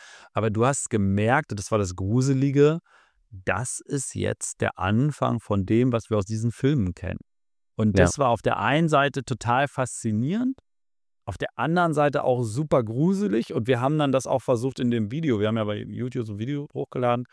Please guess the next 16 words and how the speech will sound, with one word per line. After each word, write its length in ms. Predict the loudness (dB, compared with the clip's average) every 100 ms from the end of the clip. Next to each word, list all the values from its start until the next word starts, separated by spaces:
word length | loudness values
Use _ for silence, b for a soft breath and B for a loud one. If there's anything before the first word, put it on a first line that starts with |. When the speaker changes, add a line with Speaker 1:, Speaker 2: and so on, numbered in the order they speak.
| B B B B
Speaker 1:
das 140 | 0
so 80 | 2
ein 80 | 2
bisschen 380 | 2 2 0 0
zu, 580 | -2 0 2 4 2 0 _ _ _ _ _ _ _
zu 180 | -6 -2
erzählen 720 | -2 -4 -4 0 2 2 2
oder 180 | 0 -2
zu 140 | -6 -10
zeigen, 840 | -4 0 2 0 0 2 2 0 -6 _ _ _ -6
dass 160 | -4 -4
es 180 | -8 -12 _ -10 0
cool 220 | 2 4
ist, 140 | 2
aber 220 | 0 0 0
auch 180 | -2